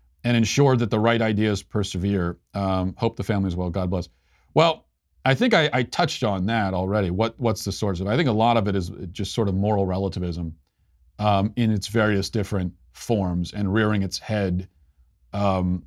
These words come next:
wearing various different masks. And this is, this is the latest mask that it's wearing, this white nationalist stuff.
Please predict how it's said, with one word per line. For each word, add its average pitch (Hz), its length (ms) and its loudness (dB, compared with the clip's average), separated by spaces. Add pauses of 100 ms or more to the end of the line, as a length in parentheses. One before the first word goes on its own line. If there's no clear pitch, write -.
wearing 104 560 2 (280)
various 104 360 0
different 92 320 -4
masks. - 560 -6 (440)
And 104 140 0
this 107 140 0
is, 95 200 0
this 120 220 2
is 101 140 0
the 101 100 -2
latest 104 380 2
mask 101 340 -2
that 95 140 -4
it's 90 160 -6
wearing, 92 360 -2
this 92 200 -4
white 98 180 -2
nationalist 92 560 -4
stuff. 87 320 -6